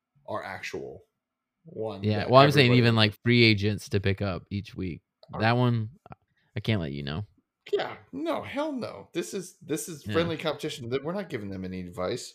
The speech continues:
Speaker 2: Yeah,
Speaker 1: We gave
Speaker 2: all
Speaker 1: them
Speaker 2: right,
Speaker 1: enough
Speaker 2: okay, yeah.
Speaker 1: advice through the draft.
Speaker 2: So first place gets three hundred, second place gets a hundred. Now, w-, we talking big leagues, boys, okay? So you, there's money on the line. Show up every week, get your lineup ready.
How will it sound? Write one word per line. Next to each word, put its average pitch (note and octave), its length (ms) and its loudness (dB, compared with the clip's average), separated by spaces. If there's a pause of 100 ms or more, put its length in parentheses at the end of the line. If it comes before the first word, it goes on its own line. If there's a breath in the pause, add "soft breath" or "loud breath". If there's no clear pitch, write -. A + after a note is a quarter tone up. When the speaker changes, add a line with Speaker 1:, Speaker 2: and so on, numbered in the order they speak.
(120)
Speaker 2:
Yeah, A2 320 -2
Speaker 1:
We B2 120 0
gave A#2+ 60 10
Speaker 2:
all A#2 40 10
Speaker 1:
them - 60 6
Speaker 2:
right, D3 100 4
Speaker 1:
enough C3+ 160 6
Speaker 2:
okay, A#2 100 2
yeah. A2+ 100 4
Speaker 1:
advice C#3+ 160 4
through D3+ 100 0
the C#3+ 80 0
draft. B2+ 500 -2 (460)
Speaker 2:
So A2 320 4
first C3 260 4
place A#2+ 300 2
gets - 260 -2
three C3 260 4
hundred, A#2+ 540 4
second A2 280 2
place G#2 260 4
gets G#2 180 -2
a G2 60 0
hundred. E2+ 400 -2 (420)
Now, G#2+ 240 4
w-, F#2+ 300 -6
we C#3 120 4
talking B2 320 6
big A2+ 220 6
leagues, G2 300 -2
boys, F#2 440 -2 (120)
okay? B2+ 480 0
So - 160 -2
you, F2 200 0 (380)
there's F3+ 180 8
money F3 200 6
on A2 120 4
the G#2 100 2
line. G2+ 440 0
Show A#2+ 240 6
up G#2 180 4
every B2+ 260 6
week, A#2 340 6 (180)
get A#2 240 2
your A#2+ 120 4
lineup A2 380 0
ready. G#2 380 0